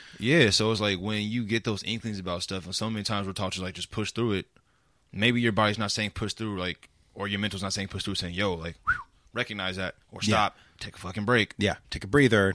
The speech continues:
Speaker 2: like,
Speaker 1: You know what I
Speaker 2: just
Speaker 1: mean?
Speaker 2: chill
Speaker 1: Like,
Speaker 2: for a moment.
Speaker 1: and it's, but we all, like, wanna play, like, this hero in everybody's story and so unrealistic. Like, also, everybody also has, like, we all have different receptors and how we perceive things.
Speaker 2: Mm-hmm.
Speaker 1: So you'll go look in the mirror today, I guarantee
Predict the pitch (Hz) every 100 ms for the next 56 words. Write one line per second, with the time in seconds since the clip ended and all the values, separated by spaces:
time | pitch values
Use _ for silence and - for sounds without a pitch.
0 | - 101 113 110 101 104 117 123 92 95
1 | 90 87 82 82 82 110 117 113 - -
2 | - 110 113 117 104 110 110 104 95 104
3 | 92 - 104 95 98 92 - - 107 98
4 | 95 - 98 95 92 92 - 107 101 -
5 | - 101 101 95 101 - 95 98 - 135
6 | 139 101 120 113 101 85 107 92 98 90
7 | 90 - - 101 - 98 101 90 95 92
8 | 85 98 92 110 95 92 90 92 - 104
9 | 120 127 110 104 113 - 104 107 139 127
10 | 127 123 101 107 123 131 139 143 _ _
11 | _ _ _ _ _ _ _ _ - 107
12 | 98 104 117 110 107